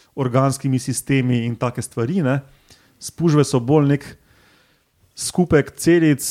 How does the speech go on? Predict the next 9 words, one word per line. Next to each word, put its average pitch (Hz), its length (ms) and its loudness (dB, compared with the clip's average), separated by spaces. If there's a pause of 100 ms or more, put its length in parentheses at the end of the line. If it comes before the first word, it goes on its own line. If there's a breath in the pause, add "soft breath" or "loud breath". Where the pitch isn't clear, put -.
(220)
ker 139 440 2
sicer - 500 0 (1300)
ne 123 140 2
delajo 139 320 4
vse 139 180 0
celice 139 440 0
isto, 202 360 0
ampak, 127 480 0
em, 117 460 -2